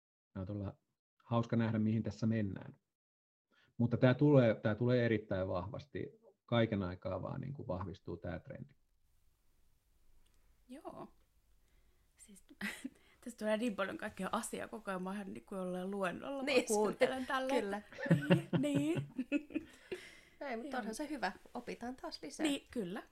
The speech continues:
Speaker 2: Kyllä, se on yksi tän podcastin
Speaker 1: Niin,
Speaker 2: hyvistä
Speaker 1: sori, tää
Speaker 2: puolista.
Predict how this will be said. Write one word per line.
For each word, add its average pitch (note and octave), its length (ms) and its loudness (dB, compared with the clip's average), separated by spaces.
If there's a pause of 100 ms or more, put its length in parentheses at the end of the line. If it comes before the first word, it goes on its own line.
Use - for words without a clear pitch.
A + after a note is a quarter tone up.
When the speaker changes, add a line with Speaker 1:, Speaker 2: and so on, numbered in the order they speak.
(160)
Speaker 2:
Kyllä, G#3 300 -12
se A3 140 -14
on F#3 160 -10
yksi - 220 -18
tän B3 220 -8 (380)
podcastin - 520 -8
Speaker 1:
Niin, - 80 0
Speaker 2:
hyvistä B3 180 -2
Speaker 1:
sori, A3+ 180 4
tää A3+ 160 2
Speaker 2:
puolista. C4 240 -2